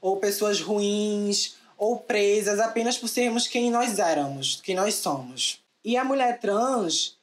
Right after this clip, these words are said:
é, é basicamente um termo novo, dado pela cisgeneridade até, inclusive, pra pessoas que são, pra mulheres,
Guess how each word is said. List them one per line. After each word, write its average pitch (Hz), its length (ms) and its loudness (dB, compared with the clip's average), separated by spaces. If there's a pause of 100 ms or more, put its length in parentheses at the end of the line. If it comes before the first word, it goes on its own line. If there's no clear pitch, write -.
(220)
é, 226 380 2
é 226 40 2
basicamente 247 540 0
um 247 60 -2
termo 247 300 0
novo, 202 540 2
dado 196 380 0
pela 202 220 0
cisgeneridade 220 880 0
até, 185 300 0
inclusive, 175 800 -2 (420)
pra 208 180 2
pessoas 233 540 0
que 247 140 -4
são, 240 500 0
pra 220 120 0
mulheres, 226 560 0